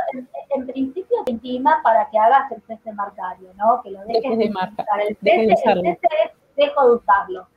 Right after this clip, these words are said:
Speaker 1: ¿sí?
Speaker 2: Sí.
Speaker 1: Traducido. Ahora, no quiero, sí quiero, no quiero, sí quiero. Entonces, si, si empieza la puja de que quiero o no quiero, bueno,
Speaker 2: Sí.
Speaker 1: eh, nos vamos a tribunales.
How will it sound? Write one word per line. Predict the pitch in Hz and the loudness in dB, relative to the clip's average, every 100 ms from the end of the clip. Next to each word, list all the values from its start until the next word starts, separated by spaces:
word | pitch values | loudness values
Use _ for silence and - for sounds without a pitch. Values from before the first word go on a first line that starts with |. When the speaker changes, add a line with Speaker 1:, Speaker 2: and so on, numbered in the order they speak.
| _ _ _ | _ _ _
Speaker 1:
¿sí? | 233 254 | -2 -2
Speaker 2:
Sí. | 262 | 0
Speaker 1:
Traducido. | 226 214 196 190 226 202 185 170 _ _ _ - | 2 2 0 -4 -4 -4 -6 -10 _ _ _ 0
Ahora, | 262 254 233 208 - - _ - _ _ _ - | 4 6 6 4 -2 -6 _ -20 _ _ _ -6
no | 262 254 | -2 -2
quiero, | 220 196 190 _ - - | -4 -16 -20 _ -20 -18
sí | 269 | -12
quiero, | 247 208 190 185 _ | -6 -6 -6 -16 _
no | 240 262 | -4 -2
quiero, | 254 196 190 208 | -2 -4 -6 -16
sí | 262 - | -14 -4
quiero. | 220 208 | -2 -2
Entonces, | 214 269 269 320 311 _ _ _ | -2 -2 2 2 0 _ _ _
si, | 220 226 _ _ | -6 -6 _ _
si | 226 | -2
empieza | 226 285 359 - 359 | -2 -2 -2 2 4
la | 277 269 | 4 4
puja | 330 277 - 220 226 277 | 0 -2 -2 2 2 2
de | 233 214 214 | -4 -10 -10
que | 226 208 - | -10 -10 -6
quiero | 269 294 | -2 0
o | |
no | 262 254 | 0 -4
quiero, | 294 285 214 220 269 277 | 0 2 6 6 6 2
bueno, | 226 240 208 - _ - | -2 -4 -4 -14 _ -12
Speaker 2:
Sí. | 202 185 | -8 -6
Speaker 1:
eh, | 185 | -8
nos | - - | -10 -4
vamos | 254 330 | -2 0
a | - | -4
tribunales. | - 220 349 269 180 180 | -4 0 2 2 0 -12